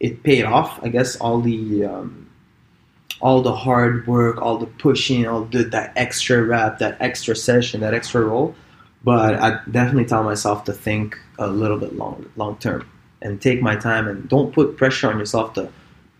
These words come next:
get better fast, improve fast, be the best fast, because if there's a, there's a reason why it takes a long time to get good at some things, 'cause you need to put in time, right? And so that's, that's the advice I, I give myself.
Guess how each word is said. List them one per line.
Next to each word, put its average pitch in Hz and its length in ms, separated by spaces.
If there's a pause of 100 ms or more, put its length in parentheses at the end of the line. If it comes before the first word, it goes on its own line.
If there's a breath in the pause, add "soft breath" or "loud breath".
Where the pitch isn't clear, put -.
(140)
get 127 280
better 123 280
fast, - 480
improve 123 440
fast, - 400
be 120 140
the 107 80
best 107 320
fast, - 240
because 127 380 (720)
if 113 240
there's 151 360
a, 135 60
there's 135 420
a 135 80
reason 143 320
why 113 160
it 107 120
takes - 540
a 113 60
long 117 300
time 117 200
to 107 60
get 104 220
good 113 120
at 107 120
some 107 200
things, - 300
'cause 107 200 (100)
you 113 80
need 131 180
to 127 60
put 123 220
in - 120
time, 113 320 (220)
right? 107 240 (220)
And 104 180
so 110 200
that's, 120 220
that's 120 260
the 104 60
advice 110 280
I, - 180
I 117 60
give 104 220
myself. 104 400